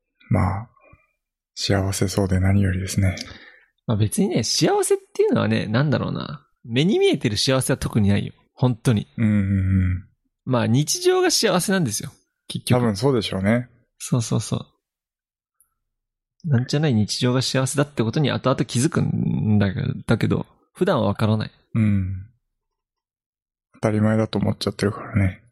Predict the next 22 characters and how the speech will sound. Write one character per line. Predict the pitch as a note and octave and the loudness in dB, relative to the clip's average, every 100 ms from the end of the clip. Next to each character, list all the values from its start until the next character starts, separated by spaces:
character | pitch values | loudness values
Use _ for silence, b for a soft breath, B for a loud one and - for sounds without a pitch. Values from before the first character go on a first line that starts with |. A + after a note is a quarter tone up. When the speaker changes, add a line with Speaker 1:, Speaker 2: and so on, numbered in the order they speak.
| _ | _
Speaker 2:
そ | - - G#2 | -12 -2 0
う | G2 | 0
そ | - G2+ | 0 -2
う | A2 | -2
そ | - | -8
う、 | - | -6
マ | G2+ G2+ | 0 -2
ジ | F#2+ | -2
で | G#2+ | -6
そ | - - | -8 -12
う。 | - _ _ _ _ _ _ _ _ _ - - | -18 _ _ _ _ _ _ _ _ _ -6 -4
は | |
い。 | - _ _ _ _ _ _ - | -4 _ _ _ _ _ _ -12
Speaker 1:
そ | - F#2+ | -4 0
ん | |
な | F#2 | 0
と | F2+ | -2
こ | G2 | -2
で | G2+ | -2
す | - | -2
か | G2+ | 0
ね。 | F#2+ G2+ | 2 0